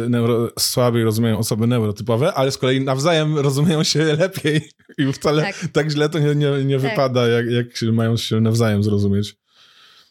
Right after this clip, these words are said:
Speaker 1: Mm, no, cie-, ciekawe to jest bardzo. Przecież jest też dużo bardzo badań na zwierzętach, które zwierzęta mają te teorie umysłu i w jakim zakresie i tam wychodzi, że całkiem sporo.
Speaker 2: Mm?
Speaker 1: Jakieś tam różne krukowate.
Speaker 2: Moks-, moksonek ma na pewno.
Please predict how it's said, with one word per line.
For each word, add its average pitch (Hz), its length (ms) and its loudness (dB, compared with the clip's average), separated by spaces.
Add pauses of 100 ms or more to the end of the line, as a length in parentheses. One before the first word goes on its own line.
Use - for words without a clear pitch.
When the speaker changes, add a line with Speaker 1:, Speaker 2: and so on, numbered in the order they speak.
(160)
Speaker 1:
Mm, 104 500 0
no, 120 240 0 (340)
cie-, 120 180 -2
ciekawe 117 320 0
to 90 80 -2
jest 98 100 0
bardzo. 92 200 0
Przecież 123 220 0
jest 135 140 0
też 123 120 2
dużo 117 180 0
bardzo 110 280 0
badań 104 260 2
na 104 120 2
zwierzętach, 123 480 -2
które 101 200 -2
zwierzęta 104 460 0
mają 98 240 2
te 104 100 -4
teorie 101 340 0
umysłu 101 360 0
i 101 60 2
w 95 60 0
jakim 98 260 0
zakresie 98 640 -2
i 95 80 -4
tam 285 260 -2
wychodzi, 233 400 -2
że 240 180 -2
całkiem 190 460 -4
sporo. - 460 -4 (600)
Speaker 2:
Mm? 262 260 -4 (120)
Speaker 1:
Jakieś 98 360 -2
tam 95 160 0
różne 101 240 -2
krukowate. 107 680 -2
Speaker 2:
Moks-, 123 200 0
moksonek 202 580 -4
ma 277 80 -8
na 277 120 -8
pewno. 196 440 -12